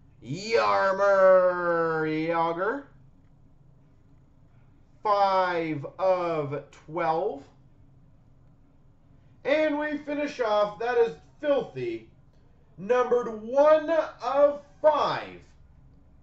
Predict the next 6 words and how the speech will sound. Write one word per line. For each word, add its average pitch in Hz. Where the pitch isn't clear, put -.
eight-way 294
stick -
rack, 170
Sid 330
Abel, 147
George 320